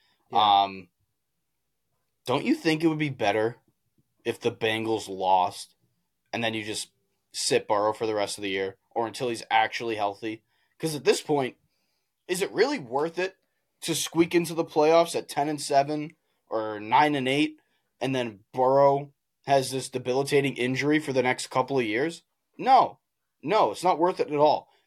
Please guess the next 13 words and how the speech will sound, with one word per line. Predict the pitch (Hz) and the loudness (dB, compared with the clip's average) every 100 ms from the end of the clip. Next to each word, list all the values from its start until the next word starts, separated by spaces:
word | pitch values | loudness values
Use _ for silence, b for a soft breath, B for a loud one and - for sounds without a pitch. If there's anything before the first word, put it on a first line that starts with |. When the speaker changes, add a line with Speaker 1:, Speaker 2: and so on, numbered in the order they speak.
| _ _ | _ _
Speaker 2:
It's | 160 131 | -4 -4
better | 117 156 208 240 | 0 4 4 4
if | 196 | 0
you | 175 170 | -4 -2
lose | 151 190 202 143 | 0 0 -2 0
this | 165 - | 0 0
week | 147 123 95 _ _ _ _ - | 0 0 -4 _ _ _ _ -10
and | 147 | -6
then | 143 | -6
decide | 135 - 151 175 | -8 0 4 4
as | 196 | 2
an | 170 | -4
organization, | 151 160 147 123 135 143 - 95 | -4 -4 -6 -8 -6 -4 -6 -10